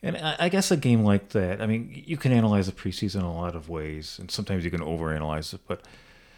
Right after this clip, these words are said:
one of the things you look for, in my opinion, is if you, you're, you're playing N H L guys, established N H L guys,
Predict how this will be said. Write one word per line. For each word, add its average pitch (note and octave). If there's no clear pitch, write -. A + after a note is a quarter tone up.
one A#2+
of G#2
the F#2+
things G#2+
you G2
look F2+
for, F2+
in A2
my F#2+
opinion, E2
is D#2+
if -
you, C3
you're, C3
you're A#2+
playing B2
N A#2
H A2+
L G2+
guys, F2
established F#2+
N F2+
H F2
L F2
guys, E2